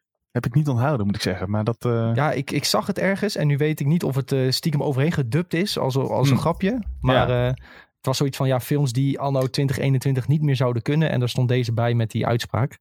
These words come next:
Speaker 1: Ja,
Speaker 2: Ehm,
Speaker 1: precies. Nou ja,
Speaker 2: dus
Speaker 1: dat
Speaker 2: dat
Speaker 1: is,
Speaker 2: was een
Speaker 1: eh,
Speaker 2: videootje van.
Speaker 1: ja, dat
Speaker 2: Maar
Speaker 1: is wel
Speaker 2: goed.
Speaker 1: een beetje discutabel. Maar ik denk dat we dat met, eh, eh, gezien de lijst die we hebben, dat, dat het vaker, eh, zo zal zijn. Want ik weet dat ik er straks nog een film heb.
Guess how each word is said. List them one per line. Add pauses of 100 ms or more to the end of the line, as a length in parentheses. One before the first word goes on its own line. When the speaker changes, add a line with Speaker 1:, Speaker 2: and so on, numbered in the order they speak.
(120)
Speaker 1:
Ja, (640)
Speaker 2:
Ehm,
Speaker 1:
precies.
Nou
ja,
Speaker 2:
dus
Speaker 1:
dat
Speaker 2:
dat
Speaker 1:
is,
Speaker 2:
was
een
Speaker 1:
eh,
Speaker 2:
videootje
van.
Speaker 1:
ja,
dat
Speaker 2:
Maar
Speaker 1:
is
wel
Speaker 2:
goed.
Speaker 1:
een
beetje
discutabel.
Maar
ik
denk
dat
we
dat
met,
eh,
eh, (140)
gezien
de
lijst
die
we
hebben,
dat,
dat
het
vaker,
eh, (360)
zo
zal
zijn.
Want
ik
weet
dat
ik
er
straks
nog
een
film
heb.